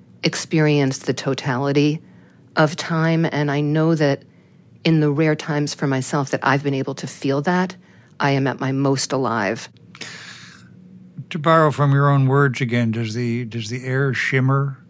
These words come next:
Speaker 2: with everyone we've ever loved?
Speaker 1: I experience it that way. When I put this book in the drawer fifteen years ago, I had a lot more life to live to be able to really tell this story. I'll tell you one very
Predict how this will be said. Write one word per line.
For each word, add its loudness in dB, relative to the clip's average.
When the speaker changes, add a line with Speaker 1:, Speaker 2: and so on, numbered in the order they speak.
Speaker 2:
with -4
everyone 2
we've 0
ever -2
loved? -8
Speaker 1:
I 2
experience 2
it -10
that -6
way. -4
When 2
I 4
put -4
this 0
book 0
in 2
the 2
drawer 2
fifteen -2
years 0
ago, -4
I 4
had 4
a 4
lot 2
more 2
life -2
to -4
live -4
to 0
be 2
able 2
to -6
really -4
tell -6
this -8
story. -8
I'll 0
tell -2
you 2
one 2
very 2